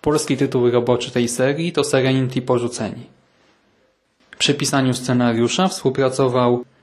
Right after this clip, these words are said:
Brett Matthews, ilustratorem był Will Conrad, a kolorystką Laura Martin. Seria składa się z trzech zeszytów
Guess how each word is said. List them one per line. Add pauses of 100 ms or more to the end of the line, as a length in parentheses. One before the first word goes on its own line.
(180)
Brett (100)
Matthews, (360)
ilustratorem
był
Will
Conrad,
a
kolorystką
Laura
Martin. (1500)
Seria
składa
się
z
trzech
zeszytów